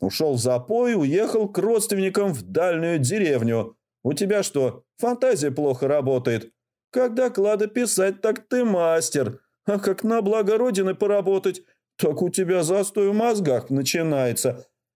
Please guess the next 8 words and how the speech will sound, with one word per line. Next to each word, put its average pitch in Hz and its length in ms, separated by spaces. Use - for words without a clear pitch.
С - 140
агентом 170 500
всё 262 200
понял. 135 540
Завтра 127 560
же 131 180
оформлю 190 440
вербовку. 120 880